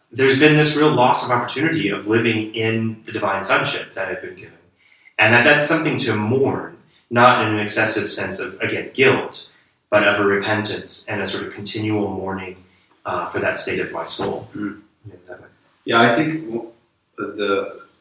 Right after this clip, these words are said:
Speaker 2: when I think about my own kind of inability to affectively kind of permit these movements to happen, um, the two things that happen,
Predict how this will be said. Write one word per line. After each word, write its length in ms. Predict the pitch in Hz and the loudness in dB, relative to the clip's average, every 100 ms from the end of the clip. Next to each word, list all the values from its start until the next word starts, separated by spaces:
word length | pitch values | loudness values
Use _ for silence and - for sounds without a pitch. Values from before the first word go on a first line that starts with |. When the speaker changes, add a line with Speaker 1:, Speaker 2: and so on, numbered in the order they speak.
| _ _ _ _ | _ _ _ _
Speaker 2:
when 140 | 117 113 | -2 2
I 20 | |
think 140 | 139 | 2
about 160 | 110 92 | 2 2
my 160 | 92 | 0
own 320 | 90 90 90 85 | 2 0 0 -4
kind 180 | 87 | -6
of 160 | 87 - | -8 -6
inability 640 | 87 87 85 85 82 80 - | -6 -4 -4 -4 -4 -6 -6
to 300 | 87 80 80 - _ _ - | -8 -8 -10 -16 _ _ -4
affectively 920 | - - - - - - 85 76 76 - _ _ | -2 0 0 0 -2 -4 -2 -2 -2 -10 _ _
kind 200 | - - | -10 -10
of 140 | - - | -10 -8
permit 320 | - 90 - | -4 -4 -2
these 300 | 85 82 82 | -2 -2 -2
movements 440 | 87 85 82 - | -2 0 -2 -2
to 120 | - | -4
happen, 440 | - 73 - - - - | -6 -6 -6 -10 -12 -10
um, 400 | 78 73 - - - | -6 -6 -8 -12 -4
the 140 | 85 | -2
two 160 | - 110 | 0 0
things 280 | 104 90 | 0 0
that 100 | 82 | -2
happen, 420 | 82 - - 78 | -4 -6 -6 -10